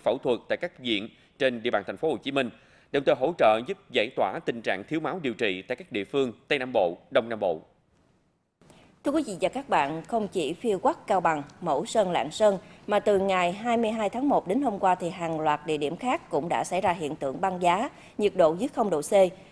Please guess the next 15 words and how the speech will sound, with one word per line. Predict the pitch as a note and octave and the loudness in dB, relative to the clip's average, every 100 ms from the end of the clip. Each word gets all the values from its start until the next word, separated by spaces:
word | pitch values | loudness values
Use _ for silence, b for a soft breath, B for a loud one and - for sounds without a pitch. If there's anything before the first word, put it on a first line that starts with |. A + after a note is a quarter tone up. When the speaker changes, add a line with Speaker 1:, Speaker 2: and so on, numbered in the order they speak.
| B - | B 0
Speaker 2:
Ít | E4 | 2
nhất | D#4+ - | 2 0
mười | A3 F#3 | 0 2
một | F3+ F3 | 4 4
địa | F3 | 2
điểm | D#3+ D3+ | 2 2
đã | G3 C3 | 0 -2
xảy | F#3+ | -2
ra | G3 F#3 | 0 0
băng | F3+ E3+ | 0 -2
giá | E3+ F3 D#4 - | 0 0 -2 0
trong | G3+ F3 | 0 0
đợt | D#3 C#3+ | -2 -2
rét | A#3 C#4+ | -4 -4
này. | A3+ D3 | -2 -2